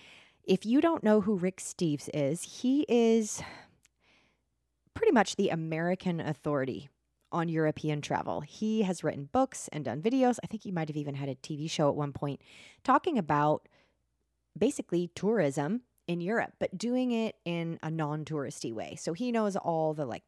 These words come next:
local spots, and he will basically guide you as you're traveling through Europe. I had backpacked Europe years ago and had his books and read his things. So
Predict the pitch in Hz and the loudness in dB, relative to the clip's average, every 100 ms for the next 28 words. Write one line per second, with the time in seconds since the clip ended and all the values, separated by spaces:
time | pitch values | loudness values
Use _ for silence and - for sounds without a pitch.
0 | - - _ _ - - - 202 202 143 | -20 -20 _ _ -20 -20 0 4 4 2
1 | - - 214 208 196 - - 110 - - | -4 0 2 4 2 -2 -6 -8 -10 -20
2 | - _ - - 208 202 - 196 240 247 | -20 _ -12 -4 -2 -2 -6 -4 -2 -2
3 | 196 175 170 147 147 143 101 - - 156 | 0 0 2 0 0 -4 -6 -8 -6 -4
4 | 156 147 143 143 139 - 139 101 64 - | -2 -2 -4 -6 -6 -4 -2 0 -2 -8
5 | - 190 190 180 165 160 - 147 - 143 | 0 4 4 4 0 -4 -2 -6 -2 0
6 | 135 - - 170 170 160 147 127 127 143 | 0 -4 -8 -2 -2 0 0 0 0 -4
7 | 131 _ 156 156 143 123 240 190 - 151 | -10 _ -8 -4 -4 -2 2 2 -2 -8
8 | - 151 - 139 147 - 151 | -8 -8 -6 -6 -6 0 0